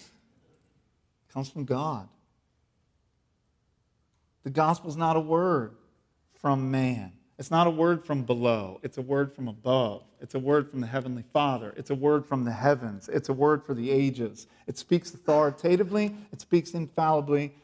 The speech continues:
to all human beings. So rejection of the gospel of free grace is rejection of God because he is the one that came up with the idea.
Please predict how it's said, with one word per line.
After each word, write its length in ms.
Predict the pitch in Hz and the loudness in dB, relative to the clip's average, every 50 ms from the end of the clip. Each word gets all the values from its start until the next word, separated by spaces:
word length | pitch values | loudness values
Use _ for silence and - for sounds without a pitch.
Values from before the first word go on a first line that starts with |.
| _ _ _ | _ _ _
to 100 | - 147 - - - | -2 -2 -2 2 4
all 560 | 165 151 151 156 160 160 160 160 - - _ | 6 6 8 8 6 4 4 0 -4 -12 _
human 400 | _ - 180 175 165 160 156 147 | _ 0 0 2 2 2 0 -4
beings. 480 | 131 123 147 156 147 127 113 107 - - - _ _ | -2 0 0 2 2 2 0 -2 -6 -14 -20 _ _
So 240 | - - 165 160 156 | -2 2 4 4 4
rejection 840 | 139 147 143 143 - - 160 170 175 185 - - - 190 185 190 190 - - | 4 2 0 0 2 2 4 4 4 0 -2 -6 -6 -4 -4 -6 -8 -2 2
of 420 | 165 160 160 165 170 180 185 180 - - _ _ | 4 4 6 6 6 4 4 0 -4 -16 _ _
the 60 | 160 | 0
gospel 460 | 143 160 156 156 156 160 - 175 175 | 4 4 4 4 2 0 0 0 0
of 100 | 160 143 | 0 -2
free 220 | - - 185 170 170 | 2 4 4 4 4
grace 480 | 156 156 160 151 147 143 135 - - - _ | 4 4 4 6 6 4 2 -2 -8 -2 _
is 240 | 170 156 156 151 139 | 4 4 4 2 0
rejection 800 | 139 151 151 143 - - 160 147 139 - - - - 151 143 147 - - | 0 -2 -2 -2 0 2 2 2 2 0 -4 -6 -4 -2 -2 -2 0 2
of 360 | 151 143 139 131 127 127 - | 4 4 4 2 0 0 2
God 380 | 165 170 175 165 143 131 127 | 4 6 6 6 6 4 2
because 380 | 127 135 123 - - 147 143 143 | -2 -6 -8 -2 0 0 0 -2
he 360 | - - - 185 190 190 185 180 - - | -6 -6 -2 0 0 2 0 -2 0 0
is 240 | 160 160 151 139 | 0 0 0 -2
the 80 | 139 143 | -6 -8
one 400 | 143 143 151 156 156 156 147 143 - - - _ _ | -4 -2 0 2 2 2 0 -2 -6 -14 -20 _ _
that 100 | - 139 | -2 -2
came 300 | 131 - - 143 143 151 | -2 -2 -4 -2 2 4
up 140 | 190 214 - | 4 4 4
with 160 | 175 160 - | 0 -2 2
the 100 | - 143 | 4 4
idea. 480 | 135 127 123 117 117 131 131 127 135 | 4 4 4 2 2 4 4 4 4